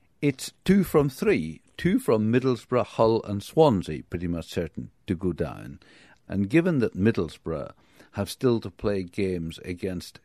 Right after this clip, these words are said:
Chelsea, Southampton and Liverpool, it's quite hard to see where the points are going to come from. Now, they have got two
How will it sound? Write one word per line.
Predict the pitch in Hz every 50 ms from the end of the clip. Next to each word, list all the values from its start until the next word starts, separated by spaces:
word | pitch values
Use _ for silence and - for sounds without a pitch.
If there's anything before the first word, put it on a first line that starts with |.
| _ _
Chelsea, | - - 143 135 131 131 - - - - 73 - - - _
Southampton | - - 107 92 - - 104 98 87 - _ - 85 82
and | 82 87
Liverpool, | 98 127 131 123 87 - - - 78 85 87 - - - _
it's | - 113 110 -
quite | - - - 131 139 143 -
hard | - 117 101 98 95 -
to | - 90
see | - - 98 92
where | 85 - 95 92 90 90 82 - _ _ _ - - _
the | - 92
points | - - 113 92 87 - -
are | 92
going | 82 85 78
to | -
come | - - - 151 165 151
from. | 127 - - 76 65 - - 101 _ _ _ _ - - -
Now, | 110 113 120
they | 127 170 208 330 294
have | 226 - 160
got | 147 - 107 - - _ _ _ _ -
two | - - 262 240 - - -